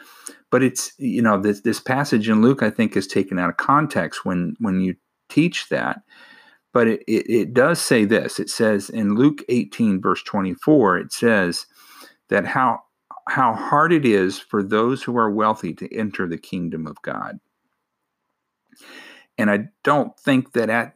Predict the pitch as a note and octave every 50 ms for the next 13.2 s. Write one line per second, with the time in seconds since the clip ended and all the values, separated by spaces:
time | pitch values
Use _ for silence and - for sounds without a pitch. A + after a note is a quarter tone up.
0 | - - - - A#2 A2+ A#2 A#2+ A2+ A2 A2 A2 G#2+ G2+ G2+ - G#2 G2+ G2 F#2+
1 | - A#2+ A2 G#2+ G2 F#2 - - F#2 E2+ F#2+ G2 G2+ G2+ F#2+ F2+ E2 - - G2+
2 | G2 G2+ G2+ F#2+ F2+ - - F2+ - - G#2+ G2+ G2+ - - - - - - G2
3 | E2+ E2 E2 E2 D#2+ D#2 - - F2 F2+ E2 - _ - - - - _ - -
4 | - - C3 C#3 - B2+ A2+ - A#2 G#2+ G#2+ G2+ - - G#2 G2 - B2+ C3 A#2
5 | A2 A#2 G2 F#2+ F#2+ - - - A2+ G#2+ G#2 G2+ - - F2+ F2 - - _ _
6 | _ _ _ _ _ _ _ _ - - G2 G2 G#2 A2 A#2 C3 C3 A#2+ - A#2+
7 | G#2+ G2+ F2+ - - - - - A2 A2 G#2+ G#2 G2+ F#2+ G2 - - - G#2+ G#2
8 | G2+ G2 F#2+ - F2+ F2 E2+ E2 D#2+ _ _ _ _ _ _ - G#2 G#2+ F#2+ F#2
9 | F2 E2+ F2 _ - G2 F2+ F2 F2 E2+ E2 - _ _ _ _ _ _ _ -
10 | - F2+ F#2 F#2+ F2+ E2+ - - E2+ E2 D#2+ E2+ F#2+ G2 - - - - - -
11 | - - _ _ _ _ _ _ _ _ - F2+ F2+ F2+ F2 F2+ F2 E2+ E2 F2+
12 | F2 F2 F2 E2+ E2 E2 D#2+ D2 - _ _ _ _ - - F#2+ F#2 E2+ E2 E2
13 | D#2+ D#2 C#2+